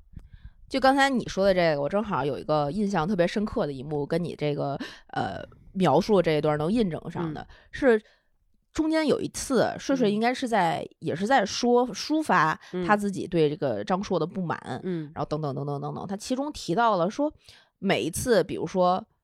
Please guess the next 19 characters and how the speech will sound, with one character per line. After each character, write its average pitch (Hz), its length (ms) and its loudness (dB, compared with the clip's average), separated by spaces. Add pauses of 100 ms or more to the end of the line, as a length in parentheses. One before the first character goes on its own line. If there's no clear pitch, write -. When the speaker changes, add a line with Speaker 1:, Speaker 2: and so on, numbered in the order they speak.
(160)
Speaker 1:
呃， 156 80 0
出 - 240 -4
玩 190 160 4
儿， - 40 -10 (100)
出 240 160 -4
去 226 80 -2
门 170 140 0
儿 156 320 2
Speaker 2:
嗯。 180 140 -2
Speaker 1:
玩 156 100 8
儿 151 180 10
啊 185 220 8
什 190 80 0
么 180 220 2
的， 147 80 -4
Speaker 2:
嗯。 - 60 -10 (460)
Speaker 1:
呃， 123 60 -2
包 190 180 4
括 151 460 4